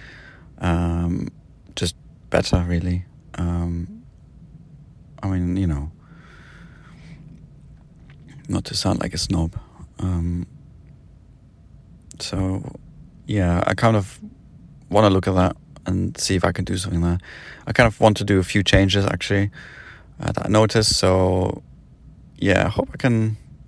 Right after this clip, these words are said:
start with something there. So it kind of will be like,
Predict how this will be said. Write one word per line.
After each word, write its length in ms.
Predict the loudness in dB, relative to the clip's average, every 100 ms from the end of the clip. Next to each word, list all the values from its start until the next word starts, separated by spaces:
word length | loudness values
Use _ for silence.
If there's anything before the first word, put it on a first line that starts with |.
| -20 -20 -20 -20 -20 -12
start 400 | -8 2 4 4
with 100 | 0
something 280 | 0 2 2
there. 240 | 4 2
So 220 | 2 0
it 100 | 0
kind 160 | 4 4
of 180 | 2 -4 -2
will 100 | 0
be 120 | 2
like, 300 | 4 2 0